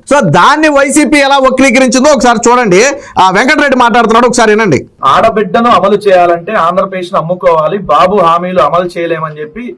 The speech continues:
Speaker 2: మేము ముందే అనుకున్నామని చెప్పి వ్యవసాయ శాఖ మంత్రి కింజరపు అచ్చెన్నాయుడు గారు మాట్లాడినారు.
Speaker 1: వీళ్ళు స్టార్టింగ్ లోనే సొల్లు. అచ్చెన్నాయుడు గారు అన్నారంట, "ఈ హామీని మేము అమలు చేయలేమని చెప్పి ముందే అనుకున్నామని" అన్నారంట. నేను ఓపెన్ ఛాలెంజ్ చేస్తున్నా,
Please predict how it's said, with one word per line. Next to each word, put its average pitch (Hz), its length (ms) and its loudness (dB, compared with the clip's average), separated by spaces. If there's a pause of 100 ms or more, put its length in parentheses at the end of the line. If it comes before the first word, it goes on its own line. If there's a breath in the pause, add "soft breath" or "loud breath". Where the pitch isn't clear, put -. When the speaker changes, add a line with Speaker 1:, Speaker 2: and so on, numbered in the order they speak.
Speaker 2:
మేము 175 180 0
ముందే 175 240 0
అనుకున్నామని 160 600 -2
చెప్పి 214 200 -14
వ్యవసాయ 175 400 0
శాఖ 175 260 -6
మంత్రి 147 340 -10
కింజరపు 170 460 -4
అచ్చెన్నాయుడు 156 500 -6
గారు 170 400 -4 (100)
మాట్లాడినారు. 151 380 -4
Speaker 1:
వీళ్ళు 254 140 4
స్టార్టింగ్ 294 440 2
లోనే 294 220 2
సొల్లు. 226 420 0 (760)
అచ్చెన్నాయుడు 285 520 2
గారు 269 140 2
అన్నారంట, 262 720 2 (140)
"ఈ 233 140 4
హామీని 269 380 2
మేము 285 200 2
అమలు 262 320 0
చేయలేమని 277 400 0
చెప్పి 269 180 0
ముందే 277 300 0
అనుకున్నామని" 277 580 2
అన్నారంట. 240 340 2
నేను 262 220 2
ఓపెన్ 311 440 2
ఛాలెంజ్ 269 300 0
చేస్తున్నా, 147 360 0